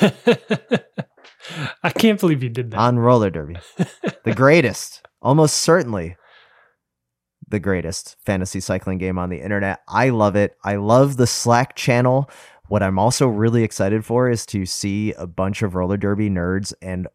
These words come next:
Speaker 2: fans and players out at, uh, the Trek World Cup in September, because
Speaker 1: Oh.
Speaker 2: we're all gonna be up there. So that's gonna be, like, the next time that all the Wide Angle Podium, uh, podcasters are all gonna be together, but then also the Roller Derby players.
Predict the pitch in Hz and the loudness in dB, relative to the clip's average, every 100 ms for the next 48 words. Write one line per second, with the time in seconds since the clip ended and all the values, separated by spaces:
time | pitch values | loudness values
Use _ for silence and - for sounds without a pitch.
0 | _ - - 87 92 101 101 85 87 - | _ -12 -6 -4 -2 -4 -4 -6 -8 -6
1 | 107 95 107 117 - 92 95 92 87 87 | -4 -2 -2 -2 -6 -6 -4 -4 -6 -6
2 | 82 85 - _ _ _ 101 - - 98 | -6 -10 -12 _ _ _ -10 -6 -2 -4
3 | - 104 98 - - 98 139 101 - - | -2 -2 -2 -4 -4 -2 0 -2 -4 -10
4 | - 101 170 247 _ _ _ _ - 160 | -8 -6 -4 -6 _ _ _ _ 2 2
5 | 107 85 101 104 113 117 107 104 90 - | 2 0 0 2 4 2 0 0 -2 -2
6 | 139 175 - 113 - 131 117 110 107 104 | 0 0 0 0 2 4 4 2 0 -2
7 | - 107 98 110 98 101 98 95 95 104 | -4 -2 0 0 0 0 0 0 0 0
8 | 98 92 98 101 98 95 90 90 90 90 | -2 -2 -2 -2 -2 -2 -4 -4 -4 -8
9 | _ _ - 104 104 120 107 117 123 110 | _ _ -8 -6 -4 -4 -4 -4 -6 -4
10 | 85 87 98 101 92 101 92 92 95 107 | -4 -2 -2 -4 -4 -6 -6 -4 -2 -2
11 | 98 92 95 71 92 107 113 92 85 92 | -2 -4 -6 -4 -4 -2 -2 -2 -4 -4
12 | 98 92 90 90 - 104 123 170 - | -4 -4 -6 -6 -6 -2 -2 -4 -8